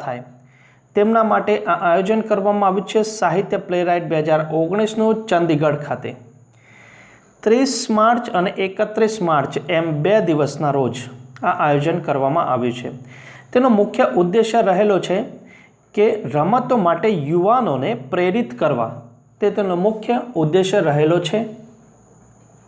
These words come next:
ત્યારબાદ આપણે જોઈએ પ્રશ્ન નંબર બે, તાજેતરમાં કોને પ્રવાસી ભારતીય પુરસ્કારથી સન્માનિત કરવામાં આવ્યા છે?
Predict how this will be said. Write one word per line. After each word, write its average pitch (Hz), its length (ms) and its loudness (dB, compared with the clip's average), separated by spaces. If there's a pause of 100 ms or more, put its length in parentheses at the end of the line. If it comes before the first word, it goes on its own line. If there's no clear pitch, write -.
(2750)
ત્યારબાદ 202 460 2
આપણે 262 280 -4
જોઈએ 233 320 -2
પ્રશ્ન 190 280 -2
નંબર 156 320 0 (120)
બે, 214 100 4 (460)
તાજેતરમાં 214 680 -2
કોને 208 180 -2 (120)
પ્રવાસી 175 500 0 (120)
ભારતીય 160 340 0 (100)
પુરસ્કારથી 185 760 -2
સન્માનિત 175 760 0
કરવામાં 160 480 0 (140)
આવ્યા 135 280 -2
છે? 127 140 -6